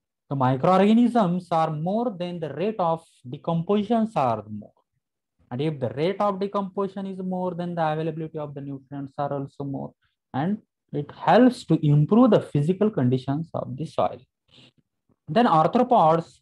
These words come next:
Arthropods are the abundant in most habitats,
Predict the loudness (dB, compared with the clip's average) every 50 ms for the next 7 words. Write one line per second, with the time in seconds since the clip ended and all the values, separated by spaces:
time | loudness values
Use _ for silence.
0 | -4 -2 -2 -2 0 -2 -4 0 2 2 4 4 2 0 0 0 0 0 0 -4
1 | -4 -4 -2 0 0 0 0 0 -2 -4 -4 -4 -6 -8 -10 -10 -8 -8 -8 -8
2 | -10 -10 -4 -4 -4 -4 -4 -8 -14 -16 -16 -14 -16 -14 -12 -12 -10 -6 -6 -6
3 | -6 -6 -10 _ _